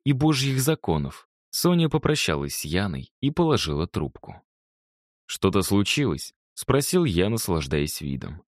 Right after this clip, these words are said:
Шёлковое покрывало съехало вниз,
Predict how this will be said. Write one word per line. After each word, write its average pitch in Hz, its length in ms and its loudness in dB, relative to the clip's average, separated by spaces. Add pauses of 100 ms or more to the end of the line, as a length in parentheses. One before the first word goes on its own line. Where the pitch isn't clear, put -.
(260)
Шёлковое 170 520 2
покрывало 123 540 2
съехало 76 480 0
вниз, 92 420 -2